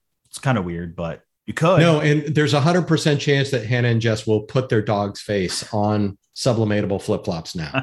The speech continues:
Speaker 1: <laughs>
Speaker 2: If
Speaker 1: Um, I
Speaker 2: you've seen
Speaker 1: wanna,
Speaker 2: any of
Speaker 1: I
Speaker 2: our
Speaker 1: wanna
Speaker 2: videos, you know
Speaker 1: Yeah.
Speaker 2: that, um, uh, the two, um, marketing gurettes that do our, that do most of our videos now,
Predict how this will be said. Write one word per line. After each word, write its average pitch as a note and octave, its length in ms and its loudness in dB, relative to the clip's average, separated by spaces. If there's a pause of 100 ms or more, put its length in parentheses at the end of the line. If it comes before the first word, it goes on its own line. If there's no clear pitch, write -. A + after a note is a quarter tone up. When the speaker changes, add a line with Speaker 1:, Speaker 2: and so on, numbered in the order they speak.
(280)
Speaker 1:
<laughs> - 380 -8 (1700)
Speaker 2:
If A#3+ 640 -2
Speaker 1:
Um, - 80 4
I A3 40 4
Speaker 2:
you've F#3+ 140 6
seen A#3 120 4
Speaker 1:
wanna, A#3+ 140 6
Speaker 2:
any A3 160 4
of F#3+ 100 4
Speaker 1:
I G3 60 6
Speaker 2:
our F#3 80 4
Speaker 1:
wanna E3 120 4
Speaker 2:
videos, D#3+ 480 4
you D#3 100 4
know E3 260 4
Speaker 1:
Yeah. E3 60 4
Speaker 2:
that, - 880 -4
um, A#2+ 680 0 (120)
uh, G#2+ 240 -4
the G2+ 140 -2
two, C#3+ 720 4
um, A2+ 260 2
marketing A#2+ 720 2
gurettes A2 680 0
that G#2 240 -2
do G#2+ 260 4
our, G2+ 460 0
that A2+ 100 0
do A#2 140 2
most A2 280 2
of A2 60 -4
our G#2 140 2
videos G#2+ 360 2
now, F#2+ 360 -4